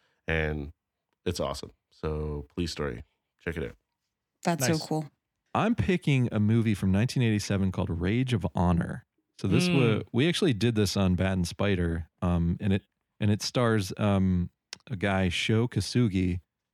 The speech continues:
Speaker 4: who was a, is a Japanese martial arts star who was kind of big in the eighties. Like, he, he was more of, like, a B-lister action star. Like, he did a lot, he did movies for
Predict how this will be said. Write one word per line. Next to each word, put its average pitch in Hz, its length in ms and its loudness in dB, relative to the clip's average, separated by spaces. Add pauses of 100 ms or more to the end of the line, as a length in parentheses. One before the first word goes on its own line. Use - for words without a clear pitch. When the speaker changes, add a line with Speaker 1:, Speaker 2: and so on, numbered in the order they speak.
Speaker 4:
who 120 40 2
was 95 140 2
a, 90 80 2 (140)
is 101 120 0
a 87 60 2
Japanese 113 580 2
martial 104 400 0
arts 95 340 0
star 90 560 0
who 90 120 0
was 90 380 -2 (480)
kind 190 360 2
of 139 140 0
big 135 220 2
in 123 80 2
the 113 160 -2
eighties. 98 400 2
Like, 92 160 -2
he, 104 220 0 (420)
he 143 40 2
was 127 140 2
more 131 160 4
of, 98 80 0
like, 101 140 2
a 95 40 -2
B-lister 113 800 0
action 139 320 0
star. 135 320 0
Like, 101 140 0
he 101 80 -4
did 98 160 0
a 90 60 -2
lot, 92 260 -4
he 113 80 0
did 98 320 -2
movies 92 300 0
for - 160 -6